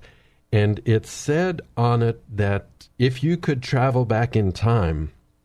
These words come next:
what would you do? And my son had this picture of this big, huge, muscular guy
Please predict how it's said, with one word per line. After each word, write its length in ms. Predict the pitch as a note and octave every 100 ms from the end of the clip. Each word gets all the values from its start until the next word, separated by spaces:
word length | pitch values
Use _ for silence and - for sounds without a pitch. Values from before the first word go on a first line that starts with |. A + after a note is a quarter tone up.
| _ _ _ _ - _
what 260 | B2+ A2 A2+
would 180 | A2 E2+
you 120 | F#2+
do? 460 | E2 C#3 B2 D2+ - _ _ _ _ _ _ _ _ -
And 440 | A2+ G#2+ G#2+ G#2+
my 180 | G2+ F2+
son 680 | G2 - A#2+ C3 A#2 G#2+ G#2 -
had 400 | F#2+ G#2+ G2+ F2+
this 240 | F#2+ F#2+ - _
picture 720 | - B2+ - - G2+ F#2+ F#2+ -
of 680 | - F#2+ F2+ F2+ F2 F2 - _ _ _ _
this 180 | - G2
big, 280 | - B2 A2+
huge, 360 | - A#2 A2 F#2+
muscular 560 | G2+ A2 - G#2+ G#2
guy 480 | F2 G#2 G2 F2+ E2+